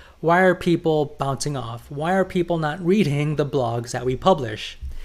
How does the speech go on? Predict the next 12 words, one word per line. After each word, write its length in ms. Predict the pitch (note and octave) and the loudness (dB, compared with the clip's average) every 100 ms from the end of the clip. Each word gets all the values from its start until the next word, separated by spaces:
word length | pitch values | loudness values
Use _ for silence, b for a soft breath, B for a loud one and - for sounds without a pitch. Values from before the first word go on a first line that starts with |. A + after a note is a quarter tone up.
| B B B B - | B B B B -8
And 580 | C#3 C3+ C3+ C3 C3 - - | -4 -2 -2 -2 -4 -8 -6
you 120 | E3 | -2
wanna 180 | F#3+ G3 | 2 0
pose 320 | - G#3+ G3+ | 2 0 2
that 180 | C#3 B2+ | -2 -6
question. 640 | - A#3+ - A#2+ G#2+ A2 A#2 _ _ - _ - - - - - - - | -4 -4 -2 -6 -8 -10 -16 _ _ -20 _ -20 -20 -20 -20 -20 -20 -6
So 160 | - E3+ | 2 2
if 120 | - | 4
they 200 | D#3+ D#3+ | 2 2
are 240 | - F3 | 4 4
a 60 | F#3 | 4
blogger, 540 | C#3 A2+ A#2 G3+ A#3+ | 2 2 2 -2 -4